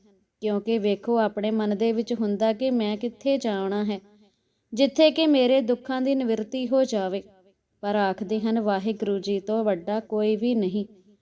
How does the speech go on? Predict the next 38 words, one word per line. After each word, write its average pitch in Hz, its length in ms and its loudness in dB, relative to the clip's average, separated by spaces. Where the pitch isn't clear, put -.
ਵਾਹਿਗੁਰੂ 262 640 4
ਜੀ 277 180 0
ਤੋਂ 294 200 4
ਉੱਪਰ 262 280 -2
ਕੋਈ 226 320 0
ਵੀ 247 160 -2
ਹੈਗਾ 220 340 -2
ਹੀ 233 140 0
ਨਹੀਂ।" 196 240 -2
ਤੁਹਾਡੇ 214 480 2
ਵੀ 220 140 0
ਹਰ 233 260 -2
ਇੱਕ 226 220 -6
ਸਵਾਲ 202 400 0
ਦਾ 214 180 0
ਜਵਾਬ, 202 340 -2
ਤੁਹਾਡੀ 247 460 4
ਹਰ 269 200 2
ਇੱਕ 262 300 -2
ਮੁਸ਼ਕਿਲ 233 480 -2
ਦਾ 240 160 2
ਹੱਲ 220 260 -2
ਤੁਹਾਨੂੰ 233 420 2
ਪਰਮਾਤਮਾ 240 680 0
ਜੀ 233 220 -2
ਤੋਂ 208 220 -2
ਹੀ 247 160 2
ਮਿਲੇਗਾ। 202 520 -2
ਕਿਉਂਕਿ 302 380 4
ਵੇਖੋ 302 400 6
ਜੀ, 311 160 0
ਹਿੰਦੂ 285 340 2
ਧਰਮ 277 340 0
ਦੇ 277 160 4
ਵਿੱਚ 269 200 -2
ਤੁਸੀਂ 269 360 0
ਵੇਖਿਆ 220 440 0
ਹੋਵੇਗਾ, 202 520 -2